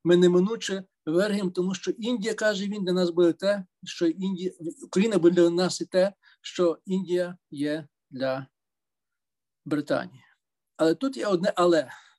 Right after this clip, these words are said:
Щоб мати контроль над цією територією, треба робити щось з місцевим населенням. Його треба або нищити,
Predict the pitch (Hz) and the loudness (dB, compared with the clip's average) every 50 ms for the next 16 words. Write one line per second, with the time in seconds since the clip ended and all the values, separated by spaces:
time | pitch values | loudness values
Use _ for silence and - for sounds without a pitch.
0 | _ _ _ _ _ _ _ _ _ _ _ _ _ _ _ _ _ _ _ _ | _ _ _ _ _ _ _ _ _ _ _ _ _ _ _ _ _ _ _ _
1 | _ _ _ _ - - - 160 139 156 175 180 185 190 185 - 175 175 - 170 | _ _ _ _ -16 -12 -10 -6 -4 -2 -2 0 0 -2 -2 -4 -6 -6 -4 -4
2 | 165 160 - 160 170 165 147 131 127 - _ _ _ - 147 139 139 - - - | -4 -4 -2 0 0 0 0 0 -4 -8 _ _ _ -12 -12 -12 -10 -6 -2 0
3 | 151 143 139 139 135 127 127 123 - 151 147 143 147 156 180 226 285 - _ _ | 0 0 -2 -4 -6 -8 -8 -6 -2 -2 0 2 4 4 2 2 0 -6 _ _
4 | _ _ _ _ _ _ _ _ _ _ _ _ - 160 151 143 139 156 156 147 | _ _ _ _ _ _ _ _ _ _ _ _ -2 0 0 2 2 0 0 0
5 | 135 139 - - 139 - 143 139 151 143 - - 151 143 147 147 147 - - 180 | -2 -6 -8 -8 -8 -8 -6 -6 -6 -6 -4 -2 -2 -2 -2 -2 -4 -4 -2 -2
6 | 165 139 123 104 98 - _ _ _ _ _ _ _ _ _ _ _ - - 180 | -2 -4 -4 -10 -16 -20 _ _ _ _ _ _ _ _ _ _ _ -2 0 0
7 | 185 - 196 196 190 185 185 180 170 160 151 147 - - 156 147 - 180 233 | 4 4 6 6 6 6 4 4 4 4 2 0 -4 -8 -10 -10 -8 -10 -10